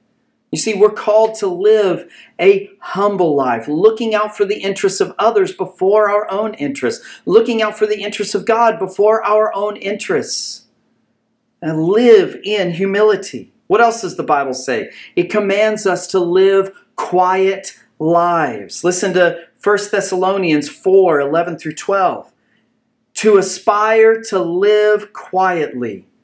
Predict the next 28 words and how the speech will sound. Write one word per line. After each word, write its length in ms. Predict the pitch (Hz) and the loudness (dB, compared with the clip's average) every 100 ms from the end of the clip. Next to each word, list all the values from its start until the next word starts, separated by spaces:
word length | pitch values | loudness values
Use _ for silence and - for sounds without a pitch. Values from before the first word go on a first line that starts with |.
| _ - _ | _ -20 _
to 120 | - | 0
mind 600 | 190 180 214 220 214 180 | 0 2 4 4 2 -2
your 180 | 160 185 | -4 -2
own 160 | 185 202 | -2 -4
affairs, 580 | 196 - 202 208 175 - | -4 -4 -2 0 -2 -2
to 120 | 190 | -2
work 500 | 175 175 226 214 - | 0 4 4 2 -2
with 180 | 175 175 | -10 -4
your 140 | 180 | -6
hands 760 | 160 196 202 196 165 120 - - - - | -4 -6 -2 0 0 -2 -6 -18 -20 -6
as 340 | 165 165 156 | -2 0 -2
we 140 | 135 143 | -2 -2
have 140 | 120 | 0
instructed 640 | 123 120 - 135 - 110 - | -2 -4 -4 -4 -4 -12 -14
you. 160 | 82 _ _ _ _ _ | -20 _ _ _ _ _
The 60 | 196 | -2
Bible's 340 | 202 202 170 | 0 2 -2
clear. 560 | - 214 226 170 98 - _ _ _ - | -2 0 2 0 -6 -16 _ _ _ -4
We're 480 | 151 208 214 202 | 0 2 4 2
called 640 | 208 - 202 202 185 135 - _ _ | -2 -4 0 2 0 -2 -10 _ _
to 120 | 196 | 2
live 260 | 190 190 190 | 4 2 0
quiet 600 | - 180 190 208 196 151 | -6 -2 -2 -2 -4 -2
lives, 360 | 147 135 127 | -2 -2 -4
minding 460 | 147 175 208 220 214 | -2 -2 -2 -4 -2
our 160 | 202 | -2
own 220 | 202 196 160 | -2 -4 0
business. 680 | 185 190 139 113 - - | 0 0 -4 -6 -12 -16